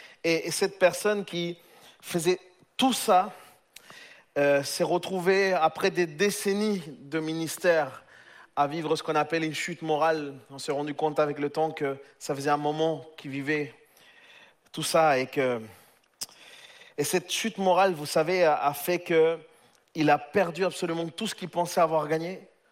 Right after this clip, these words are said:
Pendant toutes ces années de service, il pensait avoir gagné une bonne réputation, il pensait avoir gagné un réseau, il pensait avoir gagné des amis. Et à un moment, tout a basculé, il a absolument tout perdu.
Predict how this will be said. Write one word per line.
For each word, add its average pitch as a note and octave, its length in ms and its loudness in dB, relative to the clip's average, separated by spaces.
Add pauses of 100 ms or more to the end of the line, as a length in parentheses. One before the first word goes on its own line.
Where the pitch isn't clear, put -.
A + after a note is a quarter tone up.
(680)
Pendant D#3+ 240 -2
toutes F#3 260 -8
ces D3+ 380 -4
années F#3 220 0
de F3 60 -8
service, F3+ 420 0
il F3 60 -10
pensait D#3+ 280 -2
avoir D#3+ 260 4
gagné D#3+ 280 0
une D#3+ 160 -4
bonne F3 260 0
réputation, F3+ 560 -2
il F#3 140 -4
pensait E3 300 -2
avoir D#3 260 0
gagné D#3+ 240 0
un D#3+ 100 0
réseau, E3+ 540 -4 (240)
il D#3+ 80 -10
pensait D#3 260 0
avoir D#3 260 2
gagné E3 240 0
des D#3+ 260 -2
amis. E3+ 360 -2 (600)
Et D#3+ 320 -2 (720)
à D#3 160 4
un - 20 6
moment, E3 480 -2
tout E3+ 240 -12
a E3+ 80 4
basculé, D#3+ 720 -2
il D3+ 80 0
a D3 40 2
absolument D3+ 520 -6
tout D3 260 -12
perdu. B2+ 420 -6